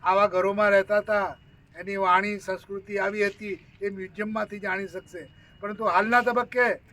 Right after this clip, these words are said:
આજે નવમી ઓગસ્ટ વિશ્વ આદિવાસી ગૌરવ દિન, જે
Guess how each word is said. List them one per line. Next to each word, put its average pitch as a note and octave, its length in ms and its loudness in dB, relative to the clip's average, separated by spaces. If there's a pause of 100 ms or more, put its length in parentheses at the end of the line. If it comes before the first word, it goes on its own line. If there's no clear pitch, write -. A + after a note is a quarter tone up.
(300)
આજે A3 320 4
નવમી A#3 400 0
ઓગસ્ટ A3+ 420 2 (380)
વિશ્વ G#3 320 -6
આદિવાસી A#3+ 540 4
ગૌરવ A3 320 2
દિન, A#3 220 -2 (1500)
જે A3+ 140 6